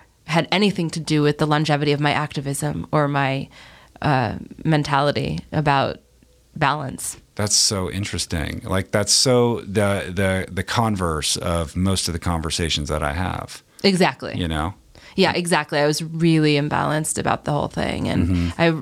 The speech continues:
Speaker 1: later found out that I couldn't possibly advocate effectively for animals or anybody else unless I was also advocating for myself. And my book is not about how to lose weight. It's, it is, in addition to other things, it's about finding peace within your body.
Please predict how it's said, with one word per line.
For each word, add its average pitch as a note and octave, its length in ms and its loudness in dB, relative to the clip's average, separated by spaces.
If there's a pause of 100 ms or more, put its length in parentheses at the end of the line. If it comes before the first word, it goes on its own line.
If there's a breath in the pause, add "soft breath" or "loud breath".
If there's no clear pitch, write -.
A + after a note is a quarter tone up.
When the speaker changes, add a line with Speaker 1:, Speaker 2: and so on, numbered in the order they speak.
(100)
Speaker 1:
later E3 260 2
found D#3 220 0
out D3+ 120 0
that D3 100 -2
I D3 60 0
couldn't D3 260 -6
possibly D3 460 -2
advocate D3 600 -2
effectively D3 540 0
for C#3+ 140 -2
animals D3 400 0
or D3+ 80 4
anybody D3 360 0
else D#3 400 0
unless E3+ 280 0
I D#3+ 60 2
was D#3 140 2
also D3+ 260 0
advocating D3+ 540 -2
for D3+ 140 -2
myself. C#3+ 680 -2 (340 loud breath)
And E3+ 300 4
my E3 120 4
book F3+ 220 2
is D#3+ 120 0
not D#3 320 4
about C#3 260 0
how C#3+ 120 0
to C3+ 80 2
lose C#3 260 -2
weight. C#3+ 580 0
It's, - 400 -2 (300 loud breath)
it D#3+ 340 2
is, D#3 600 2
in E3 120 2
addition D#3+ 360 2
to D#3 120 2
other G3+ 200 4
things, D#3 280 0
it's D3 140 -6
about D#3 360 2
finding D#3 360 0
peace - 500 0
within D#3 240 0
your D3 120 0
body. D3+ 540 0